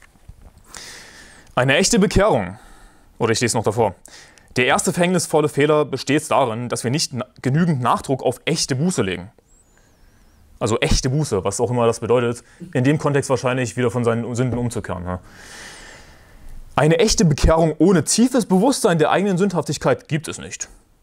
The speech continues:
Es ist eine Sache, verstandesmäßig zu bejahen, dass ich ein Sünder bin, aber es ist etwas ganz anderes,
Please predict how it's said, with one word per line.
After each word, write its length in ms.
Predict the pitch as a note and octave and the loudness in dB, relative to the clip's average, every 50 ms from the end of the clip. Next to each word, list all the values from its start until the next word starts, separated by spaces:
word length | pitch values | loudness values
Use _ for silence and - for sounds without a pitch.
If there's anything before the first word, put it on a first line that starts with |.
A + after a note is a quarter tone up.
| _ _ _ _ _ _ - - - - - - | _ _ _ _ _ _ -20 -20 -20 -20 -8 -6
Es 120 | - A#2 | -4 -2
ist 200 | B2+ A#2 - - | -2 -2 -2 -2
eine 220 | - D3+ G3+ A#3+ A#3 | 0 2 2 2 2
Sache, 200 | F3+ A3 G#3+ G3+ | 2 2 0 0
verstandesmäßig 640 | F3 D#3+ - - D#3+ F3+ F#3 D3 E3 E3 D3+ D#3 - | -2 -2 -2 -2 -2 0 -2 -2 -2 -2 -4 -4 -6
zu 120 | - D3+ | -2 -2
bejahen, 360 | C3+ A#2+ A2+ A2 B2+ C#3+ C#3 | 0 0 2 2 0 0 -2
dass 140 | A#2+ B2+ - | -4 -8 -8
ich 140 | - - C#3+ | -8 -6 -4
ein 60 | C#3+ | -2
Sünder 220 | B2+ D3+ D#3+ D3 B2+ | -2 0 0 0 0
bin, 180 | A#2 B2+ C3 C3 | -2 -2 -2 -2
aber 140 | B2 A2+ B2 | -2 -2 -2
es 100 | - - | -4 -6
ist 100 | C#3 - | -8 -10
etwas 300 | B2+ - - C3+ - - | -10 -6 -6 -6 -4 -4
ganz 200 | - C#3+ E3+ - | -4 -6 -4 -6
anderes, 460 | D3 E3 D3+ A#2+ A2+ B2+ B2 - | -4 -2 0 0 0 -2 -2 -6